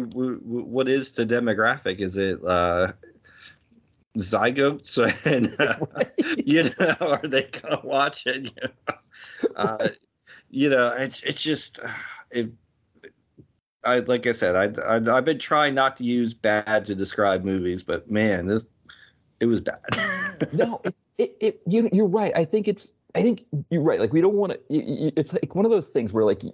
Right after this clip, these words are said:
Speaker 2: you know, you look at the people who made, um, maybe kinda going back to the Kevin Smith thing with Jersey Girls. I think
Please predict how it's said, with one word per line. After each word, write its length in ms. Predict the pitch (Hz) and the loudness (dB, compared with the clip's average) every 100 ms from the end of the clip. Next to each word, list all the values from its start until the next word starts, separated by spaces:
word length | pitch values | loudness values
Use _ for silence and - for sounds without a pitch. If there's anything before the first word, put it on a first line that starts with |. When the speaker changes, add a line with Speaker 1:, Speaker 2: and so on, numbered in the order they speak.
| _ | _
Speaker 2:
you 100 | - | -2
know, 60 | 131 | 0
you 160 | 113 123 | 2 2
look 160 | 160 | 0
at 80 | 214 | -2
the 80 | - | -4
people 400 | - - - 127 | -6 -8 -4 0
who 80 | 120 | 2
made, 140 | 113 | 4
um, 100 | 135 - - _ _ | 2 -2 -20 _ _
maybe 240 | 147 214 | 2 2
kinda 220 | 254 208 156 | 0 -2 0
going 260 | 160 139 | 2 2
back 180 | 147 135 | 0 0
to 80 | 139 | 0
the 80 | 127 | -2
Kevin 340 | - 127 117 | 0 0 0
Smith 340 | - 135 131 131 | 0 0 0 0
thing 140 | 113 | 0
with 120 | 98 | 0
Jersey 360 | 82 120 104 92 | 0 0 2 2
Girls. 240 | 87 87 | 2 2
I 40 | 104 | 2
think 240 | 165 - | 0 -4